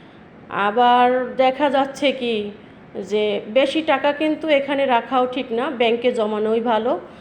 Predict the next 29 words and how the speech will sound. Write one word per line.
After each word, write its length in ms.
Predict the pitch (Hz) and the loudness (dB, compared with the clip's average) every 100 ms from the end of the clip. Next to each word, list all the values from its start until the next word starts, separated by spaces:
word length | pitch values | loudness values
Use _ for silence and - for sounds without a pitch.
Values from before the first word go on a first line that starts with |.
| - | -8
আর 160 | - 233 | 0 2
ব্যাংকে 380 | 233 285 330 311 | 4 4 4 0
জমিয়ে 340 | 294 302 330 | 2 2 0
কিন্তু 260 | 339 349 359 | 0 0 2
আমি 240 | 349 311 | 2 2
একদম 360 | 262 247 311 320 | 0 0 -2 0
জমিয়ে 260 | 330 330 | 2 4
রাখি 280 | 247 226 262 | 2 2 0
নেই, 200 | 254 370 - - - | 0 0 -4 -12 -8
আমি 220 | - 277 | -2 0
একটু 200 | 277 277 | 0 0
একটু 220 | 285 269 - | -6 -8 -4
করে 300 | 277 262 262 254 | -2 0 -2 -4
কিন্তু 240 | 254 254 | -6 -4
জমি 320 | 240 262 254 233 | -2 2 4 2
রাখতেছি। 600 | 190 - 170 - 185 - - - - 220 | 0 -4 -10 -10 -16 -18 -20 -20 -18 -2
জমিটা 420 | 254 285 302 302 | 0 2 2 2
রাখলে 300 | 277 277 269 | 2 0 -4
কী 180 | 269 277 | -4 0
হয়, 100 | 294 | 2
জমির 300 | 285 294 269 | 2 0 2
দাম 220 | 269 262 | 2 2
বেড়ে 240 | 233 196 175 | 2 0 0
যাবে, 260 | 180 196 | -2 -2
জমির 340 | 196 240 254 233 | 0 0 0 0
দাম 200 | 233 233 | 0 -2
কমবে 340 | 233 202 196 175 | -4 -4 -2 -4
না। 160 | 175 175 - - - - | -4 -8 -16 -20 -20 -6
এইভাবে 580 | 247 277 294 330 320 320 | 2 2 4 4 4 2